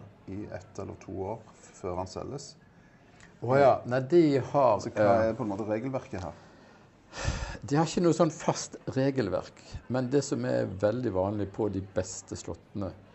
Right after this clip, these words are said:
Speaker 2: når du kommer opp på dette nivået her, som er fra Medoc eller fra Saint Emilion på Mål, ehm, er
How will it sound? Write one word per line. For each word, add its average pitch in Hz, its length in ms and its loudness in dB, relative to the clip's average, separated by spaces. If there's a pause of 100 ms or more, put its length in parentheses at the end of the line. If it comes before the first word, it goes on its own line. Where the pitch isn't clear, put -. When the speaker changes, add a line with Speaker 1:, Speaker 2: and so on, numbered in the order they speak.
(300)
Speaker 2:
når 104 60 -4
du 104 80 -2
kommer 104 280 -2
opp - 260 -10
på 95 220 0
dette 104 300 -4
nivået 92 320 -2
her, 139 180 -2 (120)
som - 200 -12
er 98 80 -4
fra 101 140 -6
Medoc 98 320 -4 (260)
eller 87 260 -4
fra 104 180 -6
Saint 87 260 -8
Emilion 90 380 -6 (100)
på 87 120 -6
Mål, 127 340 0 (920)
ehm, 95 420 -2 (640)
er 113 200 6